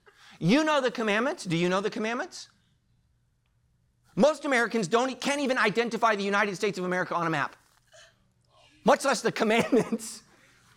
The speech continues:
And they're not the ten suggestions. This first one's important because the murder rate in America is skyrocketing. Isn't that amazing? We took the Ten Commandments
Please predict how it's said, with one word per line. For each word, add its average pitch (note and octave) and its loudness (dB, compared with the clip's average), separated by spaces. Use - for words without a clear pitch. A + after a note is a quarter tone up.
And C#3 -2
they're G3+ 2
not B3 0
the B3+ -4
ten A#3 -6
suggestions. G#3+ -8
This E3 -2
first A3+ 0
one's G3 0
important F#3+ -2
because D3 -2
the D#3+ -2
murder G3+ 0
rate E3+ 0
in D#3 -10
America F3+ -4
is D#3+ -6
skyrocketing. F#3+ 0
Isn't G3 4
that A3+ 4
amazing? A3 2
We G3 2
took G3+ 0
the F3+ -4
Ten G#3+ -2
Commandments G#3 0